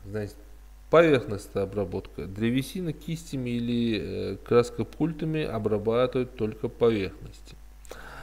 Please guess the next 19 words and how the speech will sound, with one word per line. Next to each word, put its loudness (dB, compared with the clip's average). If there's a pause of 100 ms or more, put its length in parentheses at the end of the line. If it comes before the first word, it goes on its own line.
(180)
А, -4
второй 4
метод — -2
это 2
метод -4 (340)
горячих, 0 (220)
э, -4
холодных -2
ванн. -6 (260)
В -10
начале 0
древесины -2
помещают -2
в -2
раствор -2
антисептиками -8
с -10
температурой, -4
э, -10